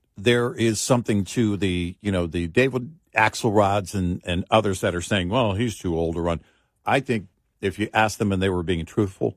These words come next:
it would be, "Yeah, this isn't gonna end well." Because even if they don't get to the point of criminal wrongdoing, they're going to demonstrate that, it, it, in fact, much of the American, many of the American people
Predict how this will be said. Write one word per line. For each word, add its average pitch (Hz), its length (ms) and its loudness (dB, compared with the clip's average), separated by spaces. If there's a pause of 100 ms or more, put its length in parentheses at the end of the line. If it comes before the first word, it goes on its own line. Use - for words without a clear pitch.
(140)
it 95 100 -6
would 85 140 -6
be, 85 240 -2 (680)
"Yeah, 90 340 0
this 110 220 -4
isn't 123 200 -4
gonna 90 260 -4
end 82 220 -6
well." 78 240 -10 (1160)
Because - 380 6
even 170 320 4
if 135 120 -2
they 127 160 4
don't 127 400 2
get 147 180 2
to 117 100 -10
the 107 80 -4
point 117 300 0
of 85 160 -6
criminal 113 360 0
wrongdoing, 90 640 0 (380)
they're 165 160 8
going 135 320 4
to 92 120 -4
demonstrate 92 920 0 (500)
that, 101 140 6
it, 101 180 -2
it, 110 220 -2
in 120 180 2
fact, 113 300 2 (720)
much 104 500 2
of 110 60 -8
the 107 100 2
American, 98 400 0 (120)
many 120 280 2
of 98 100 0
the 98 60 -2
American 95 380 0
people 110 340 -2